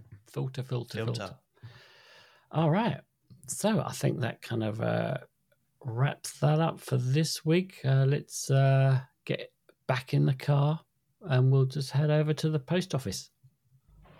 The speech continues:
Speaker 2: Okay. Mm. Oh, nice diesel engine.
Speaker 1: I know,
Speaker 2: Yeah,
Speaker 1: right?
Speaker 2: or
Speaker 1: It
Speaker 2: just an
Speaker 1: really
Speaker 2: old,
Speaker 1: kind of, um,
Speaker 2: yeah.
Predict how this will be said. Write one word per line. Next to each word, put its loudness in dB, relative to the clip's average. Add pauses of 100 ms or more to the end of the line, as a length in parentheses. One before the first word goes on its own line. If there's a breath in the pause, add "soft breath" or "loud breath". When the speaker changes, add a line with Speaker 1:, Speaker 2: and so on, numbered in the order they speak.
(140)
Speaker 2:
Okay. -6 (3750)
Mm. 4 (1900 soft breath)
Oh, -2 (140)
nice 4
diesel 0
engine. -2 (880)
Speaker 1:
I -6
know, 2
Speaker 2:
Yeah, 4
Speaker 1:
right? 0
Speaker 2:
or 6
Speaker 1:
It 4
Speaker 2:
just 4
an 12
Speaker 1:
really 12
Speaker 2:
old, 4
Speaker 1:
kind 6
of, 6
um, 6
Speaker 2:
yeah. 0